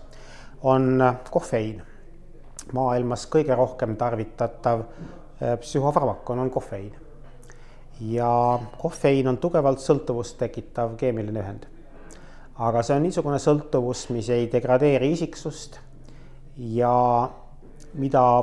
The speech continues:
me sageli üldse ei märka, sellepärast et meil on järgmine kofeiiniannus käepärast ja juhul, kui läheb niimoodi, et ei ole,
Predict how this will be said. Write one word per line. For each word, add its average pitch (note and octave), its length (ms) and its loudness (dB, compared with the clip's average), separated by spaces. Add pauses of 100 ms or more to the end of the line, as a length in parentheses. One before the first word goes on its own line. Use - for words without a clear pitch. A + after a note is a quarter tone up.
(140)
me A2+ 140 -4
sageli C3+ 380 4
üldse C3+ 380 2
ei C#3+ 60 4
märka, A2 440 0
sellepärast A2 560 -6
et A2+ 120 -6
meil A#2 120 0
on A#2 100 0
järgmine A#2+ 520 2 (400)
kofeiiniannus B2+ 1080 4
käepärast D3 720 4 (440)
ja B2 80 2
juhul, D3+ 300 4
kui C3 140 2
läheb C3+ 240 4
niimoodi, C3+ 480 2
et - 240 -4
ei B2+ 60 6
ole, D3 240 6